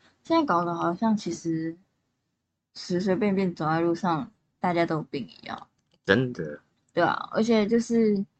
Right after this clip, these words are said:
Speaker 1: <sighs> 不知道欸。
Speaker 2: 你像前一阵子那些，很，好一阵子那些社会新闻啊，什么前，什么分手被砍啊，然后要不然就是什么啊，前，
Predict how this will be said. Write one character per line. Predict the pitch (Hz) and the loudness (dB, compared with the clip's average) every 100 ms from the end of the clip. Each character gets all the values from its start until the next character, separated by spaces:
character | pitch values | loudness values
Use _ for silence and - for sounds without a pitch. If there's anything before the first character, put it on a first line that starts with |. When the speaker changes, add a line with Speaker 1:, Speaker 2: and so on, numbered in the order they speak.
| _ _ _ _ _ _ | _ _ _ _ _ _
Speaker 1:
<sighs> | 277 269 262 254 226 - _ _ _ _ _ _ | -6 -6 -6 -10 -16 -18 _ _ _ _ _ _
不 | 202 | -10
知 | - - | -10 -2
道 | 233 185 196 - | 0 0 -4 -6
欸。 | - - | -8 -2
Speaker 2:
你 | 98 | 4
像 | 156 | 6
前 | 156 123 | 6 2
一 | |
阵 | 135 151 | 2 2
子 | 113 | 4
那 | 123 135 | 4 2
些， | 139 120 - | 0 -8 -10
很， | - 107 - | -4 -4 -4
好 | - 107 107 | 0 4 6
一 | |
阵 | 127 156 | 6 4
子 | 120 | 6
那 | 131 | 4
些 | 131 | 4
社 | 127 117 | 4 6
会 | 117 | 6
新 | - 120 | 4 0
闻 | 95 | 2
啊， | 87 | 2
什 | 101 | 0
么 | 92 92 | 0 0
前， | - - _ - - - | -2 -12 _ -20 -20 -4
什 | 98 | 0
么 | 98 | 4
分 | 127 127 | 6 6
手 | 92 | 4
被 | 85 113 | 4 4
砍 | - 78 76 | 4 0 2
啊， | 85 80 76 78 80 | -4 -4 -4 -6 -4
然 | 90 | 0
后 | 101 101 | 4 4
要 | 110 | 4
不 | 110 | 4
然 | 104 | 4
就 | 107 | 2
是 | |
什 | 101 82 | 0 -2
么 | 82 | -2
啊， | 80 78 76 80 _ _ _ _ _ _ _ _ _ _ | -2 -4 -10 -14 _ _ _ _ _ _ _ _ _ _
前， | - - 101 117 123 | -4 0 2 2 0